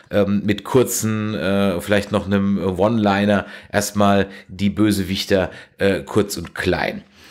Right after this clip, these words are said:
Und dann nimmt er sozusagen in diesem Fall hier diesen, äh,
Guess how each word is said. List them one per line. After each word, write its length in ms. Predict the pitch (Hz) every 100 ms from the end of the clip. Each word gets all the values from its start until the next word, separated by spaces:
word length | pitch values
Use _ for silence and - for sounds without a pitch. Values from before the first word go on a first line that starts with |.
| -
Und 180 | - 101
dann 300 | 113 127 95
nimmt 280 | 117 143 139
er 280 | 135 127 120 - -
sozusagen 720 | 117 117 117 107 113 117 120
in 160 | 113 104
diesem 260 | 123 123
Fall 240 | 107 113 110
hier 180 | 113 104
diesen, 460 | 104 104 107 104 101
äh, 380 | 98 101 98